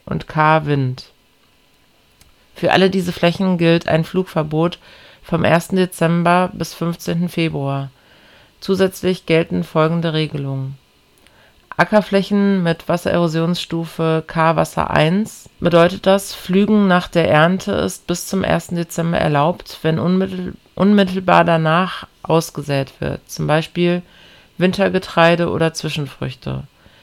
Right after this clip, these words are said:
Ab dem sechzehnten Februar ist das Pflügen und Säen uneingeschränkt erlaubt. Dann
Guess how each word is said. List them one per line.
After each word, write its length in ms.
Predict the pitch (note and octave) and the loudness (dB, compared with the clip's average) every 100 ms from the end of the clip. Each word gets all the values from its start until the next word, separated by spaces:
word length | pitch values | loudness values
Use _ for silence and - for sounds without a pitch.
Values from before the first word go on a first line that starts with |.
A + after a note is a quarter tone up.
| _ _ _ | _ _ _
Ab 180 | - D#3+ | -2 -2
dem 160 | D#3+ E3 | 0 0
sechzehnten 500 | D#3+ F3+ - F3 E3 | 0 -2 -2 -2 -2
Februar 460 | - F3 F3+ F#3 | -2 -4 0 0
ist 120 | - - | -2 -4
das 140 | - | -12
Pflügen 340 | - F3 F#3 | -4 -2 -2
und 180 | F3 D#3+ | -2 -4
Säen 380 | - D#3+ E3+ F3 - _ | -4 -2 0 -2 -8 _
uneingeschränkt 1000 | - F3+ F#3 - E3+ E3 - D#3 D#3+ E3 | -2 -2 0 -2 -2 -2 -6 -4 -4 -6
erlaubt. 760 | - D3+ C#3 C3 B2 _ - - _ _ _ _ _ _ _ _ _ _ _ _ _ _ _ _ _ _ | -4 -2 -2 -4 -6 _ -20 -20 _ _ _ _ _ _ _ _ _ _ _ _ _ _ _ _ _ _
Dann 420 | - D#3+ E3+ F#3+ | 0 2 2 0